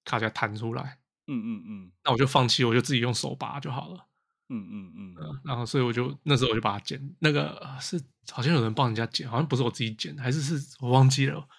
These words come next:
Speaker 1: 忘记什么样，反正就是把它剪掉了，超任的时候。
Speaker 2: 哦。
Speaker 1: 对啊，那可是到，到P S的时候就没有日本游戏可以玩了，所以后来就变成有时候看到日本的游戏，就是看日本的东西在网上会看得懂一些些这样子而已，就是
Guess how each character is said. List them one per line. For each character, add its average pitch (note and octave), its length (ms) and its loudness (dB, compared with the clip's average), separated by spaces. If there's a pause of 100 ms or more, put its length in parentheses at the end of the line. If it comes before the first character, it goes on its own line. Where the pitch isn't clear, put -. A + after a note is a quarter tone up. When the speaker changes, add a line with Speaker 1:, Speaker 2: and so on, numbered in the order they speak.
(240)
Speaker 1:
忘 B2+ 120 0
记 C3 80 2
什 A#2 140 -4
么 A2 100 -4
样， A2 140 -2
反 A2 120 0
正 B2+ 100 2
就 C3 100 2
是 B2 100 -2
把 G#2+ 180 -6
它 G2+ 100 -4
剪 C3+ 220 -10
掉 D3 220 -8
了， F3+ 140 -16
超 B2 200 -2
任 B2+ 140 -2
的 C3+ 80 -6
时 C3+ 160 -10
候。 C#3+ 220 -8 (520)
Speaker 2:
哦。 A2+ 460 -20 (100)
Speaker 1:
对 D3 100 -12
啊， C#3 300 -10
那 C3 140 0
可 B2+ 120 0
是 C3 260 0 (180)
到， C3 320 2 (240)
到 D3 160 -2
P D3+ 320 2
S C3+ 180 4
的 B2 60 0
时 B2+ 140 0
候 A#2+ 260 2 (260)
就 C3 120 2
没 A#2 180 2
有 A2 120 4
日 A#2+ 120 0
本 B2 140 -4
游 C3+ 80 -4
戏 C3+ 120 -6
可 C#3 140 -8
以 C#3+ 40 -6
玩 C#3 240 -12
了， D#3 60 -16
所 C#3 140 -2
以 A#2+ 40 -2
后 - 540 -2
来 A2 240 -4 (500)
就 G3 100 -4
变 G#3+ 160 4
成 E3 180 6
有 B2+ 120 8
时 B2 120 4
候 D#3+ 120 8
看 D#3+ 220 2
到 D#3+ 140 2
日 E3 120 4
本 A#2+ 160 0
的 G#2+ 140 0
游 A2 200 2
戏， B2 460 -4 (120)
就 E3+ 100 -6
是 F3 80 -2
看 E3+ 220 2
日 F3 100 4
本 A#2+ 140 2
的 A2+ 80 2
东 B2 160 0
西 B2+ 120 0
在 B2+ 160 0
网 B2+ 240 -4
上 A#2+ 200 0
会 A#2 100 -2
看 A#2 180 -2
得 A2+ 100 -6
懂 - 220 -16
一 C#3+ 60 -14
些 C#3 220 -8
些 D3 240 -12
这 C#3+ 80 -8
样 A#2+ 120 -4
子 B2 140 -10
而 C3 80 -8
已， C3 60 -10
就 C3 100 -8
是 C3+ 160 -4